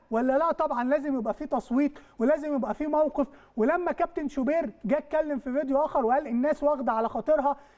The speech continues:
عشان تعيين ايمن عبد العزيز ان ما تراجع لهمش". انتوا متخيلين يا جماعه مين اللي بيتقال عليهم كده؟ سواء، آه، استاذ خالد الدرندلي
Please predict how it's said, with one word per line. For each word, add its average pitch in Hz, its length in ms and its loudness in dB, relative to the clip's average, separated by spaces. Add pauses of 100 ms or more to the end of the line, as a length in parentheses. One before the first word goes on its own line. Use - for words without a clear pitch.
عشان 277 300 -4
تعيين 285 300 -2
ايمن 269 360 0
عبد 214 200 0
العزيز 226 340 0
ان 269 180 2
ما 320 120 4
تراجع 294 540 0
لهمش". 254 640 -4 (240)
انتوا 277 140 -6
متخيلين 320 400 0
يا 330 60 -2
جماعه 302 240 0
مين 320 120 -4
اللي 302 100 -2
بيتقال 294 260 0
عليهم 262 280 2
كده؟ 247 320 0 (500)
سواء، 277 400 0 (120)
آه، 208 440 2
استاذ 277 280 0
خالد 269 300 0
الدرندلي 214 720 -2